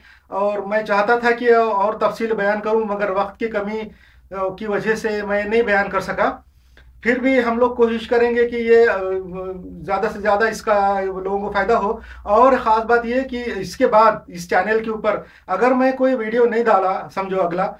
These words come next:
तो सम-, ये नहीं समझना कि मैंने इस चैनल को छोड़ दिया या abandon कर दिया, इस्लामिक क्ला-, इस्लामी thought को और इस्लामी education को abandon कर दिया, छोड़ दिया, ऐसा नहीं है।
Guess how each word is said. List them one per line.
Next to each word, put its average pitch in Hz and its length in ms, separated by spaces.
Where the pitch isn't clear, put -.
तो 233 80
सम-, 208 260
ये 214 200
नहीं 269 140
समझना 247 380
कि 240 120
मैंने 233 240
इस 226 140
चैनल 220 280
को 226 100
छोड़ 214 240
दिया 208 280
या 208 160
abandon 208 400
कर 202 160
दिया, 202 180
इस्लामिक 202 480
क्ला-, 190 480
इस्लामी 202 540
thought 208 360
को 208 100
और 202 120
इस्लामी 202 320
education 202 400
को 202 80
abandon 202 420
कर 196 160
दिया, 202 200
छोड़ 196 200
दिया, 196 160
ऐसा 190 220
नहीं 226 140
है। 226 180